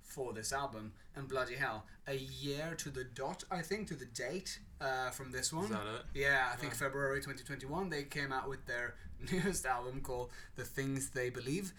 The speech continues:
Speaker 1: which is a purely instrumental, as far as I've heard. I've only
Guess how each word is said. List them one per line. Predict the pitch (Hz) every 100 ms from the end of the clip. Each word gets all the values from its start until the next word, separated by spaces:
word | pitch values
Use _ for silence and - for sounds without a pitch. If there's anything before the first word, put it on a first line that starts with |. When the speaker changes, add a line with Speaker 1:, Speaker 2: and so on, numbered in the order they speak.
| - -
Speaker 1:
which | 151 190
is | 190 -
a | 180
purely | 175 - 302 277
instrumental, | 202 185 156 170 202 135 101 98 - -
as | 156
far | 165 147
as | 143
I've | 127
heard. | 156 131
I've | 127
only | 139 120